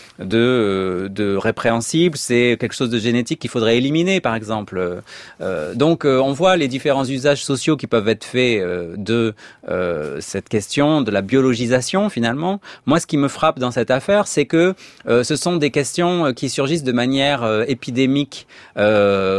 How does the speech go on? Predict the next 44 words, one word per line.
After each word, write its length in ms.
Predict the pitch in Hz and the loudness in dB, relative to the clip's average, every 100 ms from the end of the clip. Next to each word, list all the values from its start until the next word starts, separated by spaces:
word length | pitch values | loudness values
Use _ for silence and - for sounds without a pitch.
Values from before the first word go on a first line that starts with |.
| 98 | 0
il 140 | 113 | 0
est 180 | 123 - | 0 0
très 220 | - 160 | -4 -2
frappant, 540 | 156 139 131 170 180 165 | 0 2 2 2 2 2
en 40 | |
lisant 340 | 131 117 135 131 | 0 0 -2 0
Science 440 | 135 123 135 - | 2 2 0 -2
et 80 | 110 | 0
Nature 560 | 117 117 139 127 120 113 - - - | 0 0 0 0 0 -6 -20 -14 -8
autour 340 | 107 143 139 | -4 0 0
de 120 | 120 | 2
la 260 | 113 107 110 | 2 4 4
guerre 180 | 123 120 | 2 2
de 80 | |
quatorze, 520 | 107 117 - 160 175 117 | 0 -2 0 0 0 -2
de 80 | |
voir 260 | 110 127 147 | -2 2 2
à 80 | 120 | 2
quel 160 | 127 | -2
point 340 | 117 156 170 170 | -4 -2 0 0
on 160 | 127 | 0
était 480 | 120 - 143 143 123 | -2 -2 2 4 4
furieux 640 | - - 156 143 143 170 175 | 0 -4 -2 0 2 2 2
de, 300 | 127 120 117 - - - - - | 2 2 0 -4 -20 -20 -20 -8
d'établir 800 | 120 139 160 151 143 151 175 156 | 0 2 4 4 2 2 2 2
biologiquement 800 | 113 147 160 135 139 160 170 151 | 2 2 2 0 -4 0 2 4
un 160 | 127 | 4
instinct 380 | 147 143 - 156 | 2 0 0 0
de 80 | 139 | 2
guerre, 400 | 156 160 139 - | 4 4 4 0
par 140 | 113 | -2
exemple, 460 | 113 101 110 101 101 | -2 -4 -6 -6 -6
hein. 220 | 107 170 - - - | -6 -6 -12 -20 -4
Euh, 640 | 110 113 110 107 107 107 113 | 2 4 6 4 4 2 0
donc 240 | 147 165 | -2 2
il 20 | |
y 20 | |
a 40 | 147 | 2
des 100 | 151 | 2
questions 400 | 160 - 165 170 | 0 0 -2 0
comme 140 | 135 | 0
ça 240 | - 151 160 | 2 2 0
qui, 500 | - 127 123 120 117 - - | -2 -2 0 0 -4 -12 -8
qui, 640 | - 123 120 117 120 117 | 0 2 4 2 2 -2